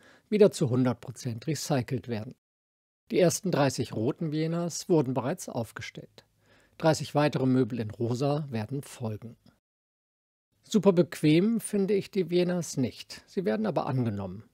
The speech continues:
wie man sehen kann. Das Umfeld des Humboldt-Forums hat damit ein paar Farbtupfer bekommen und sieht vielleicht etwas weniger öde aus.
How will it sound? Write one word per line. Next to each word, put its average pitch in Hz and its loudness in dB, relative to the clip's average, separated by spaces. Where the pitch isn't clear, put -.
wie 113 -4
man 110 -4
sehen 123 0
kann. 107 -16
Das - 0
Umfeld 190 4
des 131 -2
Humboldt-Forums 151 2
hat 131 -2
damit 165 2
ein 117 -4
paar 113 -10
Farbtupfer 156 0
bekommen 185 0
und 220 -4
sieht 127 -8
vielleicht 127 -4
etwas - -8
weniger 110 -2
öde 127 -2
aus. 110 -10